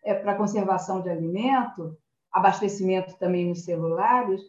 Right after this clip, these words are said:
né? Às vezes a gente tem criança com traqueostomia, né, que precisam de aspirador, precisa de eletricidade pra aspirar, fazer aspiração daquele, daquele sistema. Um, um aspirador, ah, elétrico, ele custa trezentos, quatrocentos reais.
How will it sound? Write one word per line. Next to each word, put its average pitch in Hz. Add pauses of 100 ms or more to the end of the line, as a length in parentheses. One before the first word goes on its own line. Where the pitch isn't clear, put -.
(220)
né? 254
Às 254
vezes 277
a 285
gente 277
tem 277
criança 302
com 233
traqueostomia, 208 (400)
né, 240
que 269
precisam 320
de 254
aspirador, 208
precisa 330
de 302
eletricidade 285 (300)
pra -
aspirar, 262
fazer 233 (160)
aspiração 214
daquele, 185
daquele 190
sistema. 165 (260)
Um, 269
um 254
aspirador, 220 (200)
ah, 190
elétrico, 240
ele 254
custa 302
trezentos, 277
quatrocentos 240
reais. 185